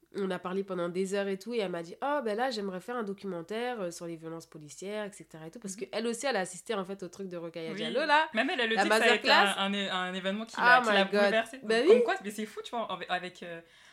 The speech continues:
Speaker 2: en fait, c'est fou que, tu vois, t'assistes à, à un événement où que, et qu'une pa-, une personne te dise des choses qui te bouleversent au point où, bah, tu sais, ça te donne le, vraiment le, le
Speaker 1: Ah
Speaker 2: feu,
Speaker 1: ouais.
Speaker 2: quoi, pour, euh,
Speaker 1: Ouais, ouais.
Speaker 2: réaliser tes projets,
Speaker 1: Ça
Speaker 2: en
Speaker 1: m'a
Speaker 2: fait.
Speaker 1: donné le feu, la patate. Là, je dis,
Speaker 2: Ouais. «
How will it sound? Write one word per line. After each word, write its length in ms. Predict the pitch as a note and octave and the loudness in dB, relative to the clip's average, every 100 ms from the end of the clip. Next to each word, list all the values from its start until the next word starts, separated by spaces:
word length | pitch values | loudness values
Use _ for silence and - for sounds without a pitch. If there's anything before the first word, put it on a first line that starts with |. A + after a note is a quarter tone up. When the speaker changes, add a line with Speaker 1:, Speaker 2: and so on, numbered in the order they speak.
| - | -16
Speaker 2:
en 20 | |
fait, 60 | E4+ | -10
c'est 160 | A#3 | -10
fou 180 | - F4+ | -10 -12
que, 360 | - A#3 F#3+ F#3+ | -12 -8 -8 -10
tu 300 | _ _ - | _ _ -12
vois, 80 | B3+ | -8
t'assistes 360 | G#3 G3+ - | -8 -12 -12
à, 380 | G3+ D#3+ D#3 D3 | -8 -8 -8 -10
à 320 | D3+ - F3 G3 | -10 -10 -6 -6
un 80 | A3+ | -4
événement 440 | G3 G3 G#3 C4 | -4 -4 -4 -6
où 40 | A3 | -10
que, 100 | - - | -16 -16
et 40 | |
qu'une 220 | F#3+ G3 F#3 | -12 -10 -8
pa-, 140 | G3 | -8
une 100 | F3 | -8
personne 280 | F#3+ F#3+ A#3 | -12 -10 -10
te 80 | F#3 | -10
dise 200 | E3+ E3 | -14 -16
des 120 | E3+ | -14
choses 260 | - B3+ - | -14 -14 -14
qui 380 | F3+ E3 D#3+ _ _ _ _ _ | -16 -16 -18 _ _ _ _ _
te 80 | - | -10
bouleversent 440 | F3+ G3+ G#3 B3+ F#3 | -6 -4 -4 -4 -4
au 60 | |
point 220 | - A#3 | -4 -4
où, 60 | A#3+ | -2
bah, 180 | F3 D#3+ | -2 -2
tu 80 | - | -4
sais, 40 | |
ça 120 | - - | -10 -10
te 200 | - D#3+ | -12 -12
donne 260 | D#3 E3 D3+ | -10 -8 -8
le, 220 | D3+ D3+ | -8 -8
vraiment 240 | D#3 F#3+ | -8 -6
le, 240 | A3 E3 D#3 | -6 -8 -6
le 20 | |
Speaker 1:
Ah 80 | F#3 F#3 | -2 0
Speaker 2:
feu, 80 | F#3 | 0
Speaker 1:
ouais. 40 | |
Speaker 2:
quoi, 160 | F3+ - | -2 -4
pour, 160 | E3+ | -6
euh, 60 | F#3 | -4
Speaker 1:
Ouais, 40 | G3+ G3+ | -2 -2
ouais. 60 | |
Speaker 2:
réaliser 280 | D#3+ E3 E3+ | -4 -6 -12
tes 100 | D#3 | -16
projets, 260 | - F#3 A#3+ | -14 -10 -4
Speaker 1:
Ça 120 | G#3 | 0
Speaker 2:
en 40 | |
Speaker 1:
m'a 100 | G3 F#3+ | 0 0
Speaker 2:
fait. 100 | G3 | 2
Speaker 1:
donné 240 | G3 A3 | 4 4
le 160 | F#3 E3 | 2 -4
feu, 300 | - - G3+ | -8 -4 -2
la 140 | D#3+ | -2
patate. 440 | - E3+ F3 F3 - | -2 -4 -4 -8 -4
Là, 160 | G3 | -4
je 100 | F#3 | -4
dis, 120 | F#3+ | -8
Speaker 2:
Ouais. « 100 | G3 | -12